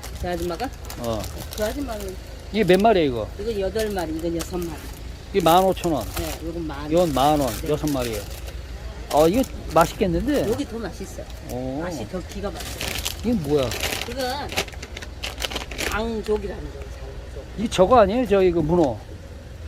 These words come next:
Speaker 1: 문어 다리라는데 문어 다리는 아니고 큰 다리, 대형 오징어 다리.
Speaker 2: 아.
Speaker 1: 네.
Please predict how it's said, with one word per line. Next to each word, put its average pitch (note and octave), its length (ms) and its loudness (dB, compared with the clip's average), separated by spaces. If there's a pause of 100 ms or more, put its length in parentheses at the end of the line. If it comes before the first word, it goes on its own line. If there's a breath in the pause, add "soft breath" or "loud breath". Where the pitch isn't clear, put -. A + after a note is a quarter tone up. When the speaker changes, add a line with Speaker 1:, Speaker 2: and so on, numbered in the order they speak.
(800)
Speaker 1:
문어 B3+ 200 0
다리라는데 F#3 500 -4
문어 G3+ 260 -4
다리는 E3 300 -6
아니고 D#3+ 420 -8 (1040)
큰 A#3 240 -8
다리, - 160 -10 (500)
대형 F#3 300 -4
오징어 - 240 -6 (100)
다리. - 180 -8 (160)
Speaker 2:
아. A#3+ 720 -2 (420)
Speaker 1:
네. D#3+ 80 -12